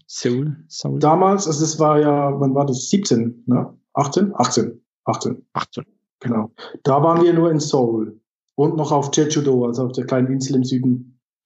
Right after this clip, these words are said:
Speaker 1: Mhm.
Speaker 2: Ähm, und jetzt
Speaker 1: Hättest
Speaker 2: fahren wir
Speaker 1: ja
Speaker 2: noch
Speaker 1: auch mal
Speaker 2: mal
Speaker 1: in Busan vorbeischauen können.
Speaker 2: Wir waren jetzt noch mal da über Weihnachten, ähm, und da waren wir tatsächlich noch ein paar Tage in Busan.
Speaker 1: Krass.
Speaker 2: Und die Stadt ist super.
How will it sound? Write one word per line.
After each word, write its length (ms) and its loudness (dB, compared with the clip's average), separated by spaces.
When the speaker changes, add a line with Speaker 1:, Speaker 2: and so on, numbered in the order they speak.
Speaker 1:
Mhm. 240 -16
Speaker 2:
Ähm, 720 2
und 180 0
jetzt 140 -8
Speaker 1:
Hättest 40 -6
Speaker 2:
fahren 160 2
wir 60 0
Speaker 1:
ja 60 2
Speaker 2:
noch 80 -2
Speaker 1:
auch 40 -14
mal 140 0
Speaker 2:
mal 80 -2
Speaker 1:
in 40 -10
Busan 680 -2
vorbeischauen 680 -6
können. 440 -12
Speaker 2:
Wir 160 2
waren 160 2
jetzt 120 -2
noch 140 0
mal 140 0
da 420 0
über 680 2
Weihnachten, 600 0
ähm, 680 -2
und 160 0
da 140 4
waren 160 4
wir 120 2
tatsächlich 320 -2
noch 80 0
ein 100 -2
paar 140 -2
Tage 200 2
in 60 2
Busan. 360 -4
Speaker 1:
Krass. 400 -2
Speaker 2:
Und 300 2
die 80 2
Stadt 280 2
ist 140 -2
super. 420 -4